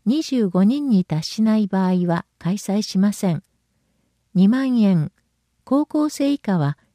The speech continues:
一万七千円。講師、堀井義則。申し込み、三月十一日から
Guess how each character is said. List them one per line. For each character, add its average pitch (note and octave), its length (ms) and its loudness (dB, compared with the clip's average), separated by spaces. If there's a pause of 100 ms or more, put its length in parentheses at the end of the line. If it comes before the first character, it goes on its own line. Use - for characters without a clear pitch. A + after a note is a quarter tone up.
一 - 300 -6
万 C#4 260 0
七 D3+ 260 0
千 F3 320 0
円。 C#3 280 -2 (840)
講 A#3 260 0
師、 - 280 -6 (200)
堀 B3+ 460 0
井 - 20 0
義 G#3 280 -2
則。 D3 320 0 (800)
申 A3+ 240 0
し - 140 -10
込 G3 120 0
み、 E3+ 240 2 (420)
三 E4 300 -8
月 B3 260 -6
十 G#3 280 0
一 A#3+ 260 -4
日 A3+ 260 -2
か D#3+ 120 -4
ら D3+ 220 -2